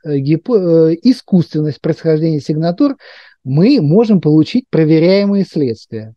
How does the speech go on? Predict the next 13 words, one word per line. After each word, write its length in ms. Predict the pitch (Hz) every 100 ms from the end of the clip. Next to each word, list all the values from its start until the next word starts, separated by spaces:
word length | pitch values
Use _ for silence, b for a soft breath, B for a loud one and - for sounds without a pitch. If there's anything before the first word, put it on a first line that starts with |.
| _ b b -
Значит, 220 | 131 -
как 200 | - 233
выглядят 420 | 190 170 131 139 -
проверяемые 580 | 143 143 143 131 131
следствия? 400 | - 135 113 -
Смотрите, 480 | 110 175 202 135 110
если 360 | 113 247 330 160
эти 200 | 220 226
сигнатуры 640 | 202 165 170 - 156 135
действительно 500 | 135 147 269 269 147
имеют 260 | 156 240 190
искусственное 480 | 139 - 226 170 147
происхождение, 920 | 135 - 143 139 131 147 160 175